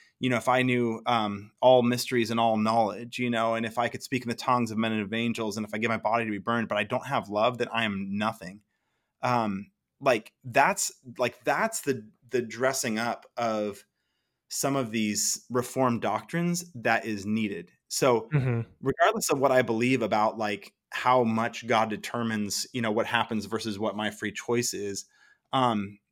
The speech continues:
Speaker 1: like, that can lead me to be a jackass to people if I,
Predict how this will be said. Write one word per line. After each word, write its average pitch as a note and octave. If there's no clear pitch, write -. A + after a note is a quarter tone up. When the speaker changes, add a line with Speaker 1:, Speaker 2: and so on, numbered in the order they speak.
Speaker 1:
like, B2+
that C3+
can E3+
lead E3+
me F#3+
to C#3
be B2+
a B2+
jackass D3+
to F3+
people F#3+
if C#3
I, B2